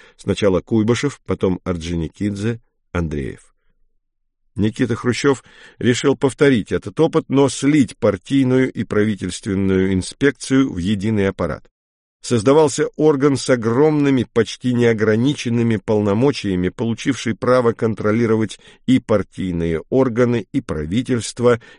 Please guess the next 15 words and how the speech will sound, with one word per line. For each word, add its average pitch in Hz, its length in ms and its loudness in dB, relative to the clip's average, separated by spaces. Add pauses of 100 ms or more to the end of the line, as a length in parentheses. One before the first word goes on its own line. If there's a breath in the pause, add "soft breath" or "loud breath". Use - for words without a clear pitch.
и 143 80 4
вооруженные 87 880 0
силы, 143 540 0
и 117 100 0
даже 117 560 0 (100)
К 123 220 -2
Г 95 260 -6
Б. - 240 -12 (1120)
Первый 120 320 0
секретарь 101 840 -4 (480)
не 113 160 0
хотел, 117 460 0
чтобы 95 320 -4
его 85 340 -2
обманывали. 78 840 -10